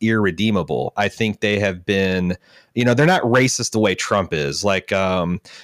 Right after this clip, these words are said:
you know, uh, you, you take a person from a town that's,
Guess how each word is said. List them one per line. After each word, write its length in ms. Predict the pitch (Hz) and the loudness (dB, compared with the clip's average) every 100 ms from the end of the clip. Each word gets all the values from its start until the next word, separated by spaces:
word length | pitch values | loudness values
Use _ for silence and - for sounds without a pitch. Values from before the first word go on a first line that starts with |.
| - | -6
you 100 | 131 | 0
know, 360 | 127 113 110 110 | 4 4 4 4
uh, 520 | - 107 104 98 78 - | 2 2 4 2 0 -2
you, 600 | 76 110 131 139 139 147 | -4 -2 -2 -2 0 -2
you 60 | 139 | -2
take 260 | - 208 | -2 0
a 80 | 160 | 0
person 420 | - 156 151 139 | 2 2 2 -2
from 160 | 120 120 | 0 0
a 40 | |
town 460 | - 139 131 127 120 | 0 0 2 2 2
that's, 480 | 101 - - - | 0 -2 -6 -8